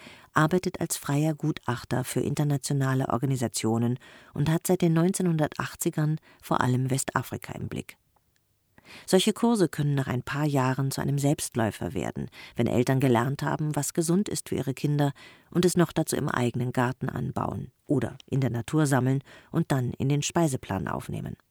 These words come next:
Dennoch brauche es mehr, um langfristig Mangelernährung zu bekämpfen. Ein starkes Gesundheitssystem etwa und entsprechende Infrastruktur, um Mütter gerade in den entscheidenden ersten tausend Tagen nach der Geburt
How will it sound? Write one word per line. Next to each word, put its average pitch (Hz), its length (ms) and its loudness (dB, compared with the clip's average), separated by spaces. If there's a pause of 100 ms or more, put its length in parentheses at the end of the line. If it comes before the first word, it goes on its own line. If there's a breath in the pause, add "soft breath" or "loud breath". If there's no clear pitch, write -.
(1160)
Dennoch 143 360 4
brauche - 320 0
es - 160 -6
mehr, 180 400 4 (280 loud breath)
um 139 100 2
langfristig 139 800 0
Mangelernährung 113 720 -2
zu - 80 -6
bekämpfen. - 540 -6 (1000 loud breath)
Ein 170 140 6
starkes - 500 0
Gesundheitssystem 165 880 0
etwa - 280 -6
und 98 200 -4
entsprechende 156 540 0
Infrastruktur, 151 800 0 (300 loud breath)
um 180 160 8
Mütter 208 280 4
gerade 165 400 0
in 175 160 2
den 165 140 2
entscheidenden 180 640 2
ersten 151 440 -2
tausend 147 420 -2
Tagen 139 340 -4
nach 127 160 -2
der 139 100 -2
Geburt 120 460 -2